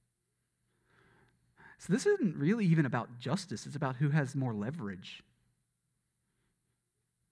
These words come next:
Family's getting better, isn't it? There's certainly laws and customs to uphold, but if you knew the magistrate and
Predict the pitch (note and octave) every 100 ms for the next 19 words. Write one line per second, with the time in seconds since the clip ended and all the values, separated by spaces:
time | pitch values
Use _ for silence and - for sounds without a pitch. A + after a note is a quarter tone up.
0 | _ _ _ - D3 C3+ C3 A2+ C3+ B2+
1 | A2 G2+ - - - _ - _ _ _
2 | _ _ _ _ _ _ _ _ _ _
3 | _ _ _ _ _ _ _ _ E3 F#3+
4 | F#3 D3+ C3+ C#3+ D#3 D#3 C3+ B2 - E3
5 | D#3+ D#3 B2+ C3+ A#2+ - B2 A#2 A#2 -
6 | - _ _ _ _ _ _ _ _ _
7 | _ _ _ _ _ _ _ _ - C#3+
8 | F#3+ F3 C3+ B2+ B2 A#2+ - B2+ A#2 A#2
9 | A2 G#2+ G2+